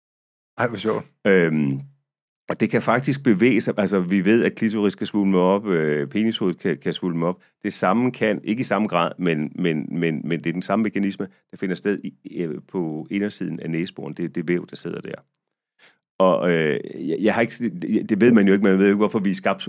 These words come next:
Speaker 2: præcis, som vi er. Men,
Speaker 1: Nej.
Speaker 2: men min forestilling, det er, øh, at det, det er derfor, øh, at det er så dejligt at trække vejret. Altså, jeg synes, det er fantastisk at trække vejret. Den der oplevelse der.
Speaker 1: Mm.
Speaker 2: Hvis du tager, hvis du virkelig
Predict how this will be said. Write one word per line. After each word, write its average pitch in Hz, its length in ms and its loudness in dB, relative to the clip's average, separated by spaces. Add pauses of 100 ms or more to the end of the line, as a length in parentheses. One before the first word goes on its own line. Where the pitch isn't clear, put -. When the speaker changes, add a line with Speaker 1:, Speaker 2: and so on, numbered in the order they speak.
(140)
Speaker 2:
præcis, 101 300 -2
som 95 160 0
vi 85 120 -2
er. 101 120 2 (100)
Men, 101 140 0
Speaker 1:
Nej. 113 100 2
Speaker 2:
men 113 200 4
min 135 320 0 (260)
forestilling, 117 460 2
det 110 140 0
er, 95 180 0 (360)
øh, 85 220 2
at 90 260 -2 (400)
det, 98 140 -2 (220)
det 107 60 0
er 95 100 -2
derfor, 110 580 0 (520)
øh, 73 360 -4 (120)
at - 240 -8
det 90 140 -6
er 87 160 -4
så 87 240 -6 (300)
dejligt 95 300 -8
at 69 80 -10
trække - 300 -10
vejret. 78 140 -6
Altså, 87 160 -4
jeg 101 80 0
synes, - 120 -4
det - 80 -2
er - 40 -6
fantastisk 90 580 -6
at 78 80 -10
trække 71 280 -10
vejret. 82 140 -8
Den 104 120 -4
der 95 120 -4
oplevelse 80 580 -2
der. 73 180 -4 (340)
Speaker 1:
Mm. 107 320 -4 (1000)
Speaker 2:
Hvis 151 120 -18
du - 60 -20
tager, 127 320 -6
hvis 104 140 -2
du - 100 -6
virkelig 123 480 0